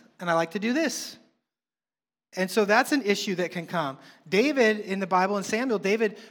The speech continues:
was trying to make an offering to the Lord, and somebody offered to give him property to do it. And David, a man after God's own heart, refused the gift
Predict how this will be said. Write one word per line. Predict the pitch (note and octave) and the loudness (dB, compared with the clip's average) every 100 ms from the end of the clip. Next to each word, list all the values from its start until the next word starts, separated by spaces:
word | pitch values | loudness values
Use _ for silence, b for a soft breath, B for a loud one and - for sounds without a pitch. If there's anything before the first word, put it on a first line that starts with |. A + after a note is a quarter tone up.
| - | -4
was | F#3+ F3+ | -4 0
trying | G#3+ G3+ | 0 0
to | |
make | G3+ G3+ | -2 -2
an | |
offering | F#3 G3 G#3+ | 0 0 0
to | G3+ | 0
the | |
Lord, | G#3 B3 | 2 2
and | G3+ | 0
somebody | A3 F#3+ | -2 2
offered | F#3+ G3+ | 0 0
to | F3+ | -6
give | D3+ G3 | -2 -2
him | A3+ A3 | -2 0
property | A3+ A3 A3 | 2 2 0
to | G3 | -4
do | A3+ A3 | -2 -2
it. | D#3+ B B - | -4 B B -12
And | F3+ | 0
David, | G3+ C4 A#3+ | 4 4 2
a | |
man | G3 G3+ | 2 2
after | G#3 G#3 | 0 -2
God's | G3 G3+ G3+ | 2 2 2
own | A3 | -4
heart, | G3+ A#3 G#3+ - - | 2 2 2 -4 -6
refused | F#3 F3+ G#3+ B3 C4 A3 | -4 -4 -2 0 0 -2
the | F#3 | -2
gift | E3+ E3 F3+ | 0 0 0